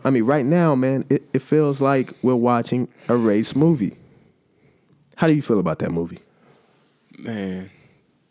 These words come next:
Speaker 2: we were talking about it the other day, man. Uh,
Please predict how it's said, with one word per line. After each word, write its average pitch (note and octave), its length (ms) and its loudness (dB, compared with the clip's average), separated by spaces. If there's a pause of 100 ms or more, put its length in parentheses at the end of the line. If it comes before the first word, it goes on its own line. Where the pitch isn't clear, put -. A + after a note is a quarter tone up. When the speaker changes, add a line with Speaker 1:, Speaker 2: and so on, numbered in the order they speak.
(880)
Speaker 2:
we A2 160 -8
were A2 100 -8
talking F#2 300 -8
about F#2+ 220 -10
it F2+ 60 -12
the F2+ 100 -10
other F#2 180 -8
day, F#2 360 -6
man. F2+ 460 -10
Uh, F#2 440 -6